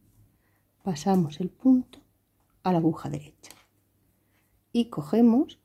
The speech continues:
yo lo estoy enseñando así despacito para que veáis cómo el punto se abre, ¿veis? El punto se abre y se forman dos. ¿Por qué estamos haciendo los puntos dobles? Porque tenemos que aumentar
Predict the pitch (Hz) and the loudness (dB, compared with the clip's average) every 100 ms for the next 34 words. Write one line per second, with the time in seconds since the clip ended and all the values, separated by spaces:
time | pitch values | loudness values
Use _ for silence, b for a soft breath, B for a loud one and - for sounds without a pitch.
0 | _ 185 208 190 - - 208 214 196 208 | _ -4 -2 -2 -4 -4 -2 0 2 2
1 | 196 160 147 202 185 - - 202 202 196 | 0 -2 -4 -6 -6 -14 -6 -6 -4 -8
2 | 175 - 143 175 180 196 190 - _ _ | -8 -8 -8 -4 -2 0 -2 -6 _ _
3 | _ _ - 214 214 208 196 220 _ _ | _ _ -6 0 2 2 0 -4 _ _
4 | _ _ 156 156 - 202 190 202 190 - | _ _ -8 -8 -2 -2 -2 -8 -12 -12
5 | 143 - - _ _ 190 269 - - _ | -14 -16 -20 _ _ -4 -4 -4 -20 _
6 | _ _ _ _ _ _ _ 170 147 190 | _ _ _ _ _ _ _ -14 -8 -4
7 | 165 185 180 226 247 247 254 320 453 _ | -4 -6 -4 -2 0 0 -2 -4 -4 _
8 | 202 190 185 - 190 196 226 262 _ 185 | -6 -4 -6 -4 0 0 -2 -6 _ -8
9 | 151 - - _ _ _ _ _ _ _ | -8 -8 -14 _ _ _ _ _ _ _
10 | b b b b b b 208 190 233 240 | b b b b b b -6 -4 -4 0
11 | 226 220 202 214 202 196 220 196 208 226 | 0 -2 0 2 2 0 -2 0 2 2
12 | 220 175 - _ 180 - 165 165 180 202 | 2 -2 -6 _ -14 -12 -14 -4 0 0
13 | - - - - 196 214 - 175 175 170 | 0 -10 -20 -4 -4 -4 -6 -2 0 2
14 | 156 165 156 - 151 - | 2 0 -4 -8 -14 -14